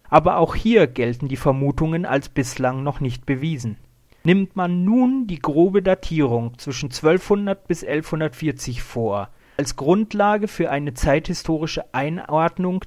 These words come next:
der Ereignisse der homerischen Epen und legt diesen reale Ereignisse dieser Epoche zugrunde,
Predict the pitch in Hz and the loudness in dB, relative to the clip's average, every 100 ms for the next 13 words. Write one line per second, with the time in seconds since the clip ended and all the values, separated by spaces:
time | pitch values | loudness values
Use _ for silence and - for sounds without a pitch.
0 | - 147 147 104 123 123 123 120 - 110 | -2 0 0 0 0 -2 -2 -4 -4 -6
1 | 107 110 120 117 117 120 123 135 127 139 | -4 -2 -2 -2 0 -2 -2 -4 0 0
2 | 175 180 - - - - - 170 160 170 | 0 -4 -6 -20 -20 -6 0 0 2 -2
3 | 175 - - 180 214 208 226 233 151 147 | -2 -8 -4 0 2 2 0 0 2 2
4 | 143 170 185 196 170 143 147 147 131 123 | 4 4 2 2 0 0 0 -2 -6 -4
5 | 131 117 120 117 110 123 135 131 - - | -4 -4 -4 -4 -4 -4 -4 -4 -6 -6
6 | 123 127 147 151 180 | -4 0 0 0 -2